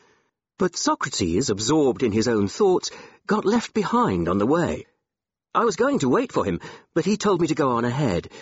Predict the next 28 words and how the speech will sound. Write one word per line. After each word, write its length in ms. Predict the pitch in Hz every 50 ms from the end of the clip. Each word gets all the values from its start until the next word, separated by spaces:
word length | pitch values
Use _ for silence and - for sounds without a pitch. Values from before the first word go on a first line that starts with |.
| - - _ _ _ _ _ _ _ _ _
So 200 | - - 175 151
I 80 | 143 143
turned 340 | - - 262 269 220 170 165
up 140 | 151 120 110
at 80 | 110
Agathon's 460 | 131 202 - - - - 87 85 78
house 260 | 87 85 85 107 - -
by 140 | 156 151
myself 560 | 156 170 180 170 - - 277 254 117 92 - - - - - - _ _ _ _ -
and 120 | 208 220 -
found 300 | - 262 277 294 269 190
the 80 | 190
door 420 | - 240 262 254 156 95 107 170 -
open. 420 | - 277 302 - - 110 82 73 69 - _ _ _ _ _ _ _ _ _ _ _ _ -
In 160 | 165 160 147
fact, 480 | - - - 226 233 - - - - 127
it 100 | - 113
was 140 | 135 -
slightly 400 | - - 175 190 196 - 101 101
embarrassing 760 | 107 101 - - 139 165 175 127 95 85 - - 87 80 76 82
because 440 | 101 95 - 117 117 120 117 120
one 100 | 147 175
of 80 | 185 147
the 80 | 151 127
house 300 | 139 180 208 214 - -
slaves 420 | - 127 98 90 92 95 98 -
met 160 | 151 156 -
me 220 | - 185 180 214